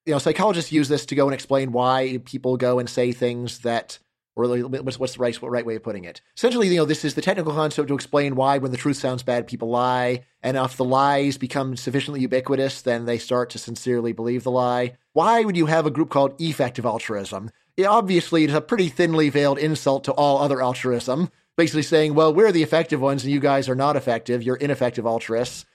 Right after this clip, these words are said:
And you basically act like you're so good, but actually you're squandering precious resources. Maybe it's better than nothing, but come on, you guys can do a lot better."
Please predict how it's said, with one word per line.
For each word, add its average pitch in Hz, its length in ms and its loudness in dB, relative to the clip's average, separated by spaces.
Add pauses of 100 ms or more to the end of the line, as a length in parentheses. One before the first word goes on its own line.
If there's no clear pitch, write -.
(140)
And 127 320 -4
you 127 140 -2
basically 131 460 0
act 123 220 -2
like 127 140 -2
you're 123 60 -4
so 123 220 0
good, 123 240 0
but 117 100 -4
actually 120 520 -2
you're 113 180 -4
squandering 117 640 -4
precious 110 360 -6
resources. 113 680 -4 (200)
Maybe 127 200 0
it's 127 100 -4
better 123 200 2
than 117 140 -6
nothing, 120 420 -4
but 107 200 -4
come 113 160 -6
on, 117 240 -2
you 107 80 -10
guys 110 240 -4
can 113 100 -12
do 110 120 -4
a - 20 -4
lot 104 160 -4
better." 104 360 -2